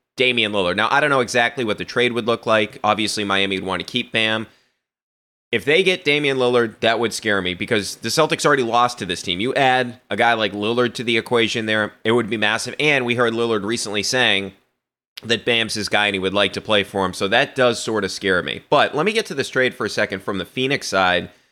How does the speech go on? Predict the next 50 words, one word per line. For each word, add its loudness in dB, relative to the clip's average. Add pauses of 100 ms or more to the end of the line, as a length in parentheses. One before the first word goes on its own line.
(280)
You 2
have 0
to 6
win 2
next 0
season. -4 (280)
Beal, 4
by 4
the 4
way, 2 (640)
forty 4
games 0 (120)
and 0
fifty 0
games 0
the -4
past 0
two -2
seasons. -6
Okay, 0
so -4
this 2
guy's 2
hurt 2
a 6
lot, 2 (200)
and 0
this 2
is -4
before 2
he 4
turned 0
thirty. 0 (120)
So 2
he's 0
a 4
massive 0
health 2
risk -2
right 0
now. -4 (440)
And 2
we 4
know 4
Durant 2
missed -2
all 6
of 2
nineteen 0
twenty, -2